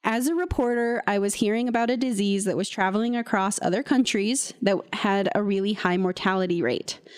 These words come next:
I heard some people were being cured by a homeopathic method, including a specific extract. As a reporter, it's my duty to share information, and so I immediately shared with people these methods to prevent slash cure this illness.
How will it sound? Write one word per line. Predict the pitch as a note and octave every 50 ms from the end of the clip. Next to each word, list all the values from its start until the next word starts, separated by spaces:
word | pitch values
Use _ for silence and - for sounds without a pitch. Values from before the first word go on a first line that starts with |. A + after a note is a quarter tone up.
| - - - - - - - -
I | G#3 G#3+
heard | F#3+ A#3+ A#3+ A#3 -
some | - D4+ D4
people | - C4 A#3+ B3 B3 C4
were | A#3+ B3 A#3+
being | A3 A3+ G#3 G#3+ A3
cured | G#3+ - - G3+ F#3+ G3 F#3+ F#3+
by | G3 F3 F3+
a | F#3 F#3
homeopathic | F#3+ G3 F#3 F#3+ G3 A#3 B3 - A#3+ B3 D#4+ - D#4 C#4+ -
method, | A#3+ F#3+ F3+ - - D3 D3+ D#3 F#3 G#3 - - - -
including | G#3 G#3+ - - G#3+ G#3 G3 G#3 G#3+ A3
a | A3+
specific | - - C4+ A#3 - - F#3 - F#3 F#3 - - -
extract. | A3 G#3+ - - - F3 B2+ - - - - - - - - - _ - - - - - - - - - _ - G#3
As | G#3+ A3+ A3+ A#3
a | A#3
reporter, | G#3 G3+ G3 - - A#3+ C#4+ F#4 F#4+ A3+ G3+ G3 G3 - - - - - - - - -
it's | A3+ - -
my | A3+ A3 A#3 C#4+ C#4+
duty | A3 A#3 A#3+ A#3+ G#3+ A3 G3+
to | G#3 G#3+
share | - B3 A3 A3
information, | - G#3+ A#3 A3+ G3 F#3+ G3+ A3 G#3 - F3 E3 E3 F3+
and | - - G#3 G#3
so | - A3+ G#3
I | G3+ G3
immediately | F#3+ F#3+ G3 G#3 A#3+ C#4+ D4+ E4 D#4 - D4+ D#4+
shared | D#4 - C4+ B3+ B3+ A#3
with | C4 - -
people | - G#3 - F#3+ G3+ G3+
these | F#3+ G#3 A3 A#3 A3+
methods | G#3 G3 G3+ - - F#3 F#3 -
to | - - F#3+
prevent | - G#3+ F#3 G3 G3+ A3 - - -
slash | - - G3+ G3 A3 - -
cure | - - G3+ F3+ F#3 F#3
this | F3+ F#3 F#3+ - -
illness. | A#3+ B3 A#3 F#3+ E3+ F3+ G3 - - - -